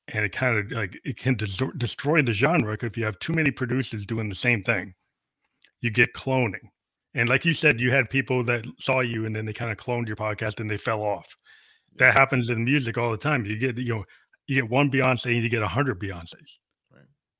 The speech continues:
Speaker 1: And then everybody said, "Well, they're not re-, that's not really Beyonce." Yeah, maybe they have a hit, but there's, like, everybody's gonna go, "If I wanna listen to Beyonce,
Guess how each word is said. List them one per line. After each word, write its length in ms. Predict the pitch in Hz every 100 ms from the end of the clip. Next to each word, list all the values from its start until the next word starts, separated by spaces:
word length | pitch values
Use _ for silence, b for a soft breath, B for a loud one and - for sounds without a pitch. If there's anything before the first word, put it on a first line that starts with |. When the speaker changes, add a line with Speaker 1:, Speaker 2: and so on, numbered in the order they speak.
| _ 190
Speaker 1:
And 280 | 185 127
then 140 | 120 113
everybody 340 | 123 120 117
said, 160 | 110 113
"Well, 200 | 113 113
they're 140 | 104
not 240 | 117 113 92
re-, 120 | 113 113
that's 220 | 117 -
not 160 | 117 98
really 180 | 98
Beyonce." 520 | 90 92 87 87 113 113 -
Yeah, 100 | 113
maybe 340 | 117 139 143
they 180 | 135 123
have 220 | 113 117
a 40 | 110
hit, 240 | 147 123 b b _ -
but 140 | 131
there's, 160 | 120 120
like, 160 | 120 - -
everybody's 360 | 143 135 127
gonna 160 | 131 123
go, 240 | 127 123
"If 120 | 113
I 100 | 123 147
wanna 220 | 156 131
listen 220 | 131 117
to 60 | 117
Beyonce, 600 | 110 131 165 131 120